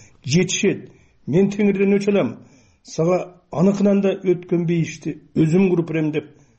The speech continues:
кыйкырдым. Ал тургай Теңир уксун деп көктү карап, Теңир көрсүн деп көккө муштум көзөйдүм. Бирок сага убада кылган ошол бейишти ал күнгө чейин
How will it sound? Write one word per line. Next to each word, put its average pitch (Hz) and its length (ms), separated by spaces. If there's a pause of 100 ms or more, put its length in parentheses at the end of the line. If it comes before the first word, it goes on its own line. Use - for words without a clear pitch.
(140)
кыйкырдым. 110 680 (440)
Ал 104 140
тургай 120 320
Теңир 127 400
уксун 165 360
деп - 240 (600)
көктү 165 420
карап, 147 260 (380)
Теңир 151 380
көрсүн 165 400
деп 139 200 (120)
көккө - 400
муштум - 400
көзөйдүм. 104 360 (440)
Бирок 113 240
сага 123 400
убада 117 320
кылган 123 320
ошол 123 280
бейишти 135 760 (540)
ал 135 120
күнгө 156 340
чейин 165 300